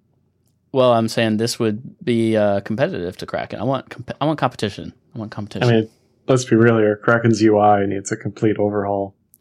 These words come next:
Speaker 1: Kraken
Speaker 2: But
Speaker 1: has a good U I for their futures product. They just don't have it for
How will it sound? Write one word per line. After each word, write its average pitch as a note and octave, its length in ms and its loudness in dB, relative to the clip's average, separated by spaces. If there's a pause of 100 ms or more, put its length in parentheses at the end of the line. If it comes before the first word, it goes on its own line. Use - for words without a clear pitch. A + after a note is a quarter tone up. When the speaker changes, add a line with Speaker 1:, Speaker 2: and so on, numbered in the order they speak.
(100)
Speaker 1:
Kraken F3+ 320 0
Speaker 2:
But - 80 -2
Speaker 1:
has F3 220 -2
a D#3+ 60 -2
good B2 200 0
U A#2 140 2
I G#2+ 140 4
for A2+ 140 -4
their G#2 120 -2
futures C3 340 -6
product. F2+ 400 -6
They F#2+ 100 -4
just G#2 180 -6
don't G2+ 160 -2
have G2+ 180 -4
it F#2+ 140 -10
for F#2 480 -6